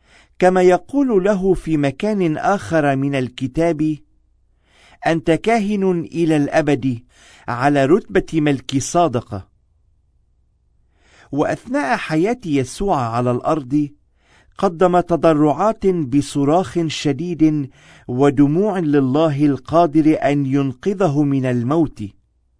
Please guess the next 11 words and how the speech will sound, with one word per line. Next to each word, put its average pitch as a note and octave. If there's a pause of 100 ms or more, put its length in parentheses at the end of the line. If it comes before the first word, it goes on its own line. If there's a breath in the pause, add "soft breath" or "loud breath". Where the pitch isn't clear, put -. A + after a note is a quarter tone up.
(600 soft breath)
وسمعت D3
صلاته E3
بسبب E3+
تقواه. C3+ (1800 soft breath)
ورغم D3
أنه A3
كان E3+
ابنا، G3+ (680)
فقد -
تعلم G3+
الطاعة F3+